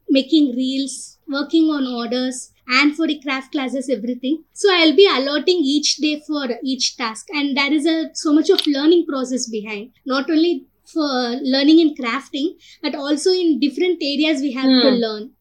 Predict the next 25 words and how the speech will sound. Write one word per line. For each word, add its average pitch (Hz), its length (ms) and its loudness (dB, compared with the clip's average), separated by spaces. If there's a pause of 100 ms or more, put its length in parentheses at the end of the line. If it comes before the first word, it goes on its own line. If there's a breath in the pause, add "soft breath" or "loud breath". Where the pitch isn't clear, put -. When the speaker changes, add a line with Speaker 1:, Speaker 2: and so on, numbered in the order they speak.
(160)
Speaker 1:
if 302 160 -2
we 285 140 -2
want 269 260 -2
to 330 180 2
make 262 240 -2
it 294 200 -4
in 269 120 -2
online. 208 500 -8 (160)
We 311 180 2
have 285 220 0
to 339 40 6
learn 311 200 4
a 285 120 2
lot 262 120 -4
of 294 140 -6
technology. 233 840 -6
So 381 320 0
I 311 240 0
will 330 180 4
be 381 100 6
allotting 302 680 -2
each 320 380 2
day 330 460 -2
particular 294 480 -2
task 254 540 -8